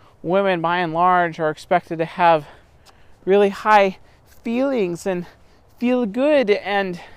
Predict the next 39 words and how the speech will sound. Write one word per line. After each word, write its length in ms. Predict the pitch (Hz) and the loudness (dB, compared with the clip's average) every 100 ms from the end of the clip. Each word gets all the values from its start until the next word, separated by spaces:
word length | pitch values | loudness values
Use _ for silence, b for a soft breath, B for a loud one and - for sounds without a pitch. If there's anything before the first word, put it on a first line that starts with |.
| B - | B -8
you 100 | 208 | -4
know, 140 | 196 | -2
make 180 | 240 277 | -2 -2
decisions 560 | 233 - 285 254 220 | -4 -2 -6 -6 -6
based 300 | - 254 - | -2 -2 0
on 100 | 240 | -4
emotions, 800 | 190 185 214 294 - 240 127 117 | -4 -2 -2 -2 -4 -6 -6 -8
whereas 460 | 156 160 151 143 - b b b - | 0 4 4 2 -4 b b b -6
E 80 | 196 | -6
N 60 | |
T 120 | 190 185 | -6 -4
J 160 | 180 | -2
women 260 | 160 208 185 | 0 0 0
make 140 | 175 | -4
decisions 420 | 156 - 190 165 | -6 -4 -2 -2
based 220 | 147 156 156 | -2 0 0
on 140 | 147 | 4
numbers 640 | 156 185 170 117 - - - _ _ - - - | 4 6 6 4 0 -14 -20 _ _ -20 -20 -14
and 120 | 131 | 0
rationale. 720 | 151 170 - 165 180 196 92 - _ _ _ _ b b b b b | 4 4 4 2 4 6 4 -2 _ _ _ _ b b b b b
So 220 | - 175 | -2 0
why, 800 | 151 131 143 185 196 202 180 139 - b b b b | 0 -4 -8 -6 -4 -2 -2 -4 -10 b b b b
why 220 | 156 190 | -4 -4
do 60 | 208 | -4
you 140 | 202 175 | -4 -6
expect 420 | - - 190 - | -6 -2 -2 -2
them 180 | 170 151 | -8 -8
to 100 | 151 | -8
behave 520 | 160 151 185 185 151 | -8 -6 -4 -2 -4
in 60 | 143 | -6
a 60 | |
way 200 | 139 165 | -4 -4
that 160 | 143 131 | -4 -6
they 200 | 165 139 - _ | -6 -6 -14 _
are 80 | 131 | -8
not? 260 | 156 143 - b b | -4 -6 -8 b b
Stop 360 | - 185 180 - | 4 6 6 4
doing 300 | 190 208 160 | -2 0 -4
that. 320 | 98 - | -6 -10